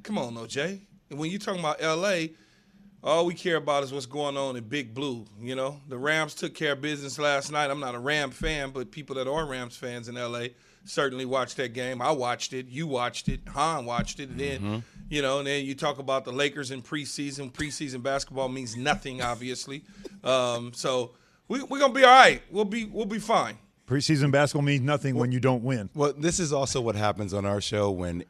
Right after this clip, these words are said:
Speaker 2: yeah, I get excited about a highlight. Q will be like, "It's preseason, no one cares." I'm like, "But I care.
Speaker 3: Yeah.
Speaker 2: I'm a hooper."
Speaker 3: Yeah, it, it matters.
Speaker 2: Yes, thank you. And
Speaker 3: Right.
Speaker 2: you
Speaker 1: I
Speaker 2: care.
Speaker 1: guess.
Speaker 3: I completely understand that. What I don't care, though, is to talk about the Astros doing anything positive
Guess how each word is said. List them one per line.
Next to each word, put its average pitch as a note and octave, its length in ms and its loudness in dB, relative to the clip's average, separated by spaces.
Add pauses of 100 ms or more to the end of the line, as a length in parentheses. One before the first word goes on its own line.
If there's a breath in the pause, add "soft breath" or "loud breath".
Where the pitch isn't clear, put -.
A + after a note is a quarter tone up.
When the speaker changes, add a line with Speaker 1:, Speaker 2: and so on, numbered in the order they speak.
(200)
Speaker 2:
yeah, G2 180 -8
I A2 120 -2
get G2+ 140 -2
excited G2 420 -2
about F2+ 180 -4
a F2 40 -6
highlight. F#2 580 -2
Q A2+ 180 -2
will G2+ 80 -4
be G2 60 -6
like, F2+ 140 -6 (100)
"It's - 220 0
preseason, D3+ 560 0
no A#2+ 120 2
one A2 200 -4
cares." F2 480 -8 (420)
I'm A#2 60 -6
like, A#2+ 140 -6
"But C3+ 100 -4
I D#3 140 -2
care. F#2+ 380 -8 (220)
Speaker 3:
Yeah. G3 120 -4
Speaker 2:
I'm C#3 100 0
a C3+ 60 2
hooper." C#3 480 -4
Speaker 3:
Yeah, D#3+ 80 -8
it, B2+ 160 -10
it C#3+ 160 -6
matters. D#3 400 -4
Speaker 2:
Yes, G3+ 340 0
thank - 300 -2
you. A#2 160 2
And B2 80 2
Speaker 3:
Right. D3 80 2
Speaker 2:
you A#3 140 4
Speaker 1:
I C#3+ 80 0
Speaker 2:
care. A#2 180 4
Speaker 1:
guess. C3+ 120 -2
Speaker 3:
I C#3+ 40 0
completely E3 480 2
understand D#3+ 480 2
that. G2 120 -2
What C3 140 0
I C#3+ 80 2
don't D#3 240 2
care, B2 260 2
though, G#2 360 0 (280 soft breath)
is B2+ 160 -2
to A#2 80 -4
talk B2 280 0
about A2 340 2 (120)
the A2+ 100 0
Astros A2 520 -2
doing G#2 240 -2
anything A#2 320 -2
positive F#2 520 -6